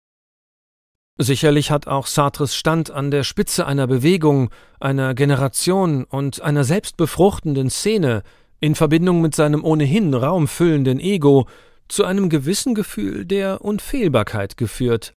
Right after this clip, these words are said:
Nichtsdestotrotz darf nicht vergessen werden, dass er sich voll und ganz der Freiheit verschrieben hatte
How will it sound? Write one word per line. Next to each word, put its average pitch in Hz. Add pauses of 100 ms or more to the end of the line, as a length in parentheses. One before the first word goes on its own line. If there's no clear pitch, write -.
(560)
Nichtsdestotrotz 131
darf 139
nicht 135
vergessen 127
werden, 143 (360)
dass 143
er 143
sich 127
voll 156
und 139
ganz 135
der 147
Freiheit 147
verschrieben 120
hatte 120